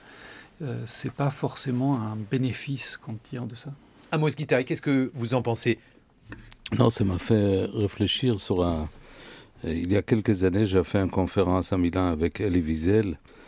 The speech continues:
Speaker 3: Et il m'a dit une phrase qui est assez choquante. Il m'a dit, « Écoute, pendant les, euh, il m'a dit, écoute, Amos, pendant la Deuxième Guerre mondiale, les pessimistes,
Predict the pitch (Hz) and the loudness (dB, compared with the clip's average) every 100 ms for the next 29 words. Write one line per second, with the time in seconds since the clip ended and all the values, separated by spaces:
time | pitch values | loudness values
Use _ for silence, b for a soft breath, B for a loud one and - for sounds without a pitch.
0 | B B B 101 82 80 82 87 85 92 | B B B -4 -2 0 2 0 2 0
1 | 82 - 95 87 - 80 78 82 80 101 | 0 0 0 0 -2 -2 0 -2 -2 -4
2 | - 92 - 95 87 82 82 87 82 104 | -2 -4 -2 0 0 -2 -2 -2 0 -2
3 | - - 82 82 80 80 73 B B B | -2 -4 -2 -2 -2 -6 -6 B B B
4 | B B _ - 76 71 71 71 73 90 | B B _ -14 -10 -10 -10 -12 -14 -12
5 | 90 82 80 78 107 - 78 76 - 87 | -8 -4 -4 -4 -6 -4 -6 -6 -6 -4
6 | 90 87 85 80 92 87 87 85 85 85 | -2 0 -2 -2 -2 -2 -2 0 0 0
7 | 90 101 107 - B B B B - 82 | 2 2 -2 -8 B B B B -14 -6
8 | 82 80 76 71 - - 90 - 98 92 | -2 0 0 -2 -8 -6 -6 0 0 2
9 | 92 87 - - - | 0 -2 -6 -14 -20